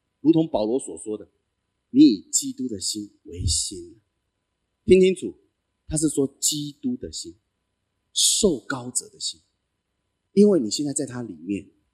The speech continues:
他也在你里面。阿们吗？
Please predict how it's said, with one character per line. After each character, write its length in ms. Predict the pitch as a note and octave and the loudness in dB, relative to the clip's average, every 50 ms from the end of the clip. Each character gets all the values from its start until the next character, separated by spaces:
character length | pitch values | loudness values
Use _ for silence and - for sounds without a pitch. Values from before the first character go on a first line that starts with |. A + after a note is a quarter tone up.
| _ _ _ _ _ _ _ | _ _ _ _ _ _ _
他 220 | - - B2+ C#3 C3+ | 4 4 4 4 -2
也 140 | A#2 F#2+ D#2+ | -2 -2 -2
在 220 | - B2 A2 G2 | -2 -6 -6 -6
你 140 | F2+ F2 F2 | -8 -10 -12
里 160 | F2 F2 - - | -14 -16 -18 -20
面。 160 | - - - _ _ _ _ _ _ _ _ _ _ _ _ _ _ _ _ _ _ _ _ | -20 -20 -20 _ _ _ _ _ _ _ _ _ _ _ _ _ _ _ _ _ _ _ _
阿 100 | - A2+ | -2 4
们 160 | B2+ E3 F3 F3 | 4 4 4 4
吗？ 240 | E3 C#3+ C3+ B2 | 0 -4 -8 -12